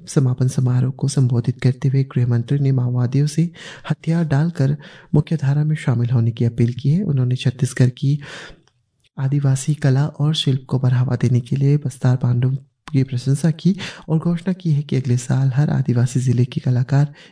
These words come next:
इनमें भाग लेंगे। मुख्यमंत्री पेमा खांडू ने असम के अपने समकक्ष हिमंत बिस्वा शर्मा की सराहना करते हुए उन्हें पूर्वोत्तर का एक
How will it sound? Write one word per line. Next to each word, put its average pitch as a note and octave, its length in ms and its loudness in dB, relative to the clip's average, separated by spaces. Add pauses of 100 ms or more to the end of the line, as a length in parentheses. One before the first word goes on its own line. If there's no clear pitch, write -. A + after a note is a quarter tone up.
इनमें B2 320 2
भाग B2+ 320 2
लेंगे। B2 440 2 (720)
मुख्यमंत्री F#3 440 0
पेमा E3+ 240 0
खांडू D#3 320 0
ने D#3+ 120 2
असम C#3+ 260 0
के C#3+ 320 0
अपने C#3 460 0
समकक्ष C3 560 0
हिमंत B2 260 2
बिस्वा B2+ 280 0
शर्मा B2+ 320 0
की D3 260 2 (400)
सराहना D#3+ 340 2
करते C3+ 320 -2
हुए C#3 200 2
उन्हें C3+ 260 0
पूर्वोत्तर C3 440 -2
का C#3+ 160 2
एक C3 260 0